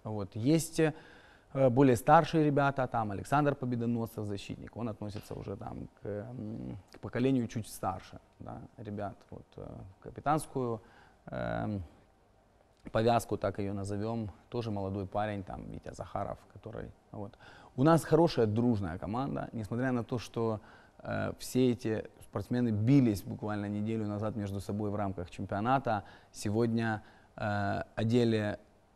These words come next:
футболки национальной команды, на груди герб, и, и разногласий не, не существует. Они готовятся едино, и мне, правда, очень хочется, чтобы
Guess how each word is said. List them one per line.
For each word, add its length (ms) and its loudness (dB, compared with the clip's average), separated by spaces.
футболки 340 0
национальной 540 -4
команды, 540 -4
на 120 -6
груди 280 -4
герб, 320 0
и, 260 -6
и 100 4
разногласий 520 2
не, 180 -2
не 200 -4
существует. 580 -12
Они 200 -6
готовятся 440 -6
едино, 520 0
и 180 0
мне, 300 2
правда, 300 2
очень 180 -2
хочется, 440 -2
чтобы 360 -6